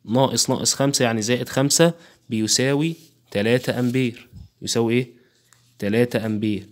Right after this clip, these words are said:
طب اتجاهه يبقى فين؟ يبقى مع ال آي واحد اللي أنا فرضه غلط. يبقى اتجاه التيار في ال A، في الفرع إيه بي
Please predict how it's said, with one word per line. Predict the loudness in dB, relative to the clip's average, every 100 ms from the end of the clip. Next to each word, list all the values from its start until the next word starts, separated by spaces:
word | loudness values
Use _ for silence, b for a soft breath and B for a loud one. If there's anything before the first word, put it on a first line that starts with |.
| _ -4
طب | -2
اتجاهه | -2 0 4 4
يبقى | 4 2
فين؟ | 4 4
يبقى | 2 -4
مع | -4 -4
ال | -2
آي | 0
واحد | 0 0 -4
اللي | -6
أنا | -4
فرضه | -2 -2 -2 -2
غلط. | -2 -2 -4 -12 B B B -8
يبقى | -8 -10
اتجاه | -8 -4 0 0 0
التيار | -4 -4 -2 0 -2
في | -4
ال | -6
A، | -4 -4
في | -4
الفرع | -2 0 2
إيه | 2 -2
بي | 0 0 -2